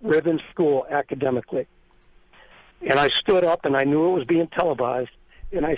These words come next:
said, "You're worried about numbers? You better hope something doesn't happen." What you should be before you're a blue ribbon school academically,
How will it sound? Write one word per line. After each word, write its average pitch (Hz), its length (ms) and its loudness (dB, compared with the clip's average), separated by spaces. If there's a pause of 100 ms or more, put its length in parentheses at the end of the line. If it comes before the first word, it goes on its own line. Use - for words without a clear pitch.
(100)
said, 160 180 -2
"You're 156 160 2
worried 196 280 2
about 175 240 2
numbers? 180 460 0 (300)
You 160 160 0
better 175 240 4
hope 175 200 0 (120)
something 175 320 -2
doesn't 135 320 -2
happen." 117 420 -4 (1300)
What 165 240 -4
you 208 140 0
should 175 220 -4
be 180 160 0
before 165 380 0
you're 151 200 2
a 147 40 0
blue 180 280 0
ribbon 175 400 0
school 160 340 2
academically, 143 800 -2